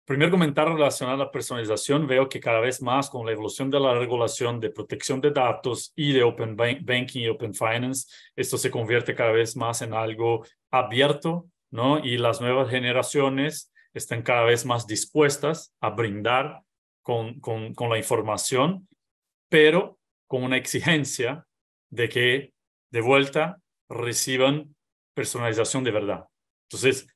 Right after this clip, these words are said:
no estoy dispuesto a darte datos si no me entrega una experiencia personalizada. Entonces, ahí es como poner a la tecnología a trabajar en favor de,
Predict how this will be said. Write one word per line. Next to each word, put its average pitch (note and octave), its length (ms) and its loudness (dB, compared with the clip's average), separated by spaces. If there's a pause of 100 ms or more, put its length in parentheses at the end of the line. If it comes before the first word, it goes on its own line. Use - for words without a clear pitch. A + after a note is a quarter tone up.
(160)
no A#2+ 220 2
estoy D3+ 260 4
dispuesto D#3 380 2
a D3+ 40 2
darte C#3+ 600 0 (260)
datos C#3+ 640 -2
si - 280 0
no C#3+ 160 4
me C3 120 2
entrega C3 420 2
una C#3+ 160 -2
experiencia A#2 520 -6
personalizada. F#2+ 680 -10 (340)
Entonces, - 240 -4
ahí B2 260 4
es C#3 260 4
como C#3 460 2
poner B2 360 0
a C#3 160 2
la A#2 200 -2
tecnología B2 600 -2
a B2+ 40 0
trabajar A#2 540 2 (260)
en B2 220 -4
favor C3 580 4
de, A#2+ 240 2